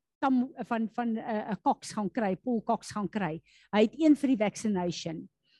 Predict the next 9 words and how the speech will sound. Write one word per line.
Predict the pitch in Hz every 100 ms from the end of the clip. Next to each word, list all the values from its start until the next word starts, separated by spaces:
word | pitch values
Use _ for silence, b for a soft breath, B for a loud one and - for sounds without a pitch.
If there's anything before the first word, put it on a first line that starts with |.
| _
En | 233
jy | 220
gaan | 233 220
bid | 262 311
dit | 254
saam | - - 302 277 269
met | 226
hom, | 180 170 156 180 _ _
okay? | 208 185 - 254 165